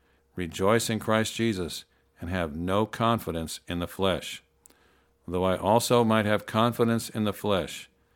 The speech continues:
if anyone else thinks he may have confidence in the flesh, I more so." Verse seven,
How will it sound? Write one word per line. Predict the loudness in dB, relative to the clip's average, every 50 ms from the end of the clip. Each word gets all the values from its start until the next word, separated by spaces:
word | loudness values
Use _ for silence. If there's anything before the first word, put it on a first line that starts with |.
| _ _ _ _ _ -14
if | -14 -14 -14 _ -4
anyone | 0 2 2 2 2 2 2 2 0 -2 -4 -6 -12 _ -4 0
else | 2 2 2 0 -2 -8 -14
thinks | -10 -4 -2 -2 -2 -2 -4 -8 -12 -12 _ _ _ _ _
he | -10 -8
may | -4 -2 -2 0
have | 0 0 -2 -2
confidence | -2 0 2 2 2 2 2 0 0 0 -2
in | -2 -2
the | -2
flesh, | -2 0 0 2 2 2 0 -4 -10 -16 _ _ _ _ _ _ _ _
I | -2 0 2 2 4
more | 2 2 2 2 2
so." | 0 0 -2 -2 -4 -6 -12 _ _ _ _ _ _ _ _ _ _ _ _ _ _ _ _ _ _ _ -20 _ _ _ _ _ -4
Verse | 0 0 0 2 0
seven, | 2 2 2 2 2 -2 -8